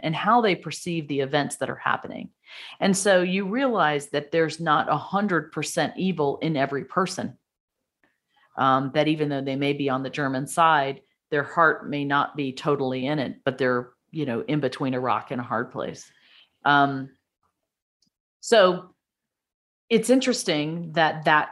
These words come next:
is now a big show on Netflix 'cause it shows there's an audience for this type of storytelling, which is exactly what we're talking about.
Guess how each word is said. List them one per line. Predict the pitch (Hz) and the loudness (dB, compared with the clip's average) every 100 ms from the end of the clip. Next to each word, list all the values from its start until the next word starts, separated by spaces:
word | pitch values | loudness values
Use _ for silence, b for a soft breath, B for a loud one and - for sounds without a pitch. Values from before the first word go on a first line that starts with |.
| - | -6
is | 156 | -4
now | 170 156 147 143 | 2 4 4 4
a | |
big | 139 151 147 | 2 2 2
show | - - 139 139 | 0 0 0 2
on | 135 139 | 0 0
Netflix | 147 208 - - - - | 0 -2 -2 -6 -6 -12
'cause | - 147 | -6 -2
it | 147 - | 0 0
shows | - 147 143 143 | 2 4 4 2
there's | 147 147 | 0 0
an | 139 127 - | -4 -4 2
audience | 151 160 139 127 - | 4 4 -2 -8 -12
for | - 139 | -4 -2
this | 139 135 - | 0 -2 -4
type | - 110 | -2 0
of | 131 | -2
storytelling, | - - 143 139 127 139 92 107 127 156 | -6 -2 0 0 -2 -4 -4 -6 -8 -4
which | 139 | -4
is | 135 127 - | -4 -8 -12
exactly | 131 143 143 120 | -6 0 2 2
what | 113 | -4
we're | 90 | -4
talking | 135 131 123 - | -2 -2 -2 -6
about. | 117 82 | -8 -8